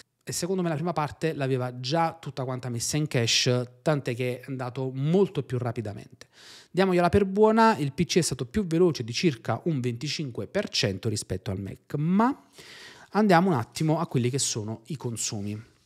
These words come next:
Allora, i consumi in media, perché ho fatto, ho preso i consumi per ogni tipologia di file raw che veniva calcolato, ehm, e ne ho fatto una media sia per P C che per Mac.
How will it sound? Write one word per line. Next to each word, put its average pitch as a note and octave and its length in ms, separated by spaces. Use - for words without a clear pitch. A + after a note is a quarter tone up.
Allora, D3 500
i F#3 100
consumi G3+ 760
in G3+ 80
media, F3 540
perché C3+ 240
ho - 20
fatto, D3+ 380
ho D#3 40
preso D#3 260
i - 20
consumi A3+ 680
per E3+ 300
ogni G3 200
tipologia D#3 680
di C3+ 120
file D#3+ 300
raw D3+ 180
che C3 140
veniva B2 500
calcolato, D3 800
ehm, B2 1120
e F#3 160
ne F#3+ 100
ho F3 40
fatto - 280
una C#3 140
media A#2+ 260
sia D3 160
per C3+ 160
P - 80
C - 160
che B2 140
per G2 180
Mac. - 380